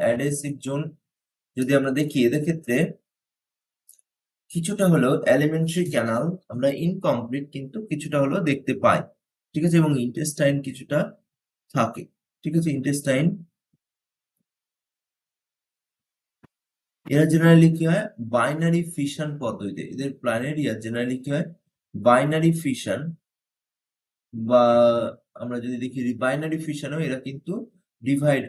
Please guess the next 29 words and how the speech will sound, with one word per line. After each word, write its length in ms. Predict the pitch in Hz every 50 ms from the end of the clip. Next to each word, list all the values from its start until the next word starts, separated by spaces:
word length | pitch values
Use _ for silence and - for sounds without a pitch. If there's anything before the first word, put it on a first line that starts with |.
| -
করে। 160 | - 85 85 85 98
মানে 120 | 113 120 123 117 131
development 500 | 127 139 147 151 151 151 151 156 151 147 156
is 80 | 151 147 - -
directly, 480 | 123 123 123 143 143 143 143 160 165 160 156 147 - _ _ _ - 110 107 -
direct 420 | 123 123 131 139 156 165 165 - - _ - - 135
usually 320 | 135 127 127 139 135 143 135 123
with 180 | 143 165 160 - - _ _ - 120
asexual 540 | - - - 143 143 143 - - 135 117 113 110 110
mode। 220 | 104 95 82 82 80 - _ _ _ _ _ _
এদের 140 | 120 131 135 135
ক্ষেত্রে 240 | 135 - - - 156 147
আমরা 120 | 131 131 135 123
ডুজিয়েসিয়াতে 540 | 123 117 117 135 139 135 - 147 123 120 123 120 117
generally 280 | 117 117 113 113 143 147 147 - - - 101
asexual 480 | 117 - 123 131 127 - - 127 113 117 113 110
mode 160 | 104 110 117 151
of 60 | 170 165 - _ _ _ _ _ _ _ _ - 113
reproduction 540 | 117 120 117 113 110 110 101 - - - 165 160 131
দেখতে 240 | 110 - - - 113 -
পাই, 140 | - - - - - _ _
ঠিক 120 | - 143 156
আছে? 100 | 156 151 131
এদের 140 | 110 110 113
ক্ষেত্রে 220 | 110 113 113 - 151 165 - -
sexual 320 | 113 110 - - 113 113 110 104
reproduction 460 | - - 95 - - - - - - - -
দেখা 180 | - - - 175 160
যায়। 140 | - -